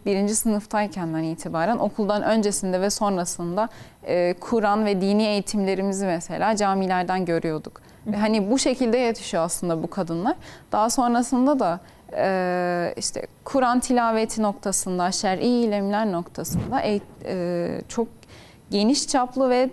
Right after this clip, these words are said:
tem-, yani sağlam temelli eğitimler veriliyor bu camilerde. Ve gerçekten bir üniversite gibi aslında diplomayla mezun oluyor buradan kadınlar. Hani hem bir yandan kendi yüksek eğitim, öğretimini devam ettiriyor. İşte mühendislik alanlarında, tıbbi alanlarda olsun,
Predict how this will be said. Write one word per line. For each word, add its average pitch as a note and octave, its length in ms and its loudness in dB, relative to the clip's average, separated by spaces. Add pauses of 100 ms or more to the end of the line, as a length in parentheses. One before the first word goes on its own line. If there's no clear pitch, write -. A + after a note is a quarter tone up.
(140)
tem-, G#3 260 0 (200)
yani F3 320 -2 (100)
sağlam B3 460 2
temelli B3+ 420 2
eğitimler A#3 520 2
veriliyor D#3 440 0
bu E3 60 -4
camilerde. D#3+ 680 -2 (320)
Ve A#3+ 80 2
gerçekten D4 560 2
bir A#3+ 140 2
üniversite C4 460 2
gibi F#3+ 200 -2
aslında C#4 440 0
diplomayla C4 520 2
mezun F#3+ 320 0
oluyor F#3 340 0
buradan D#3 260 -8
kadınlar. D#3+ 500 -6 (280)
Hani G3+ 180 2
hem D#4 240 4
bir D#4+ 40 4
yandan D4+ 360 4
kendi C4 280 2
yüksek C#4 360 -2
eğitim, - 640 -4
öğretimini F3 640 0
devam D#3 360 0
ettiriyor. D#3 460 -6
İşte - 240 -10
mühendislik C4 520 2
alanlarında, F3+ 600 0
tıbbi B3 400 0
alanlarda E3+ 640 -2
olsun, D#3+ 400 -6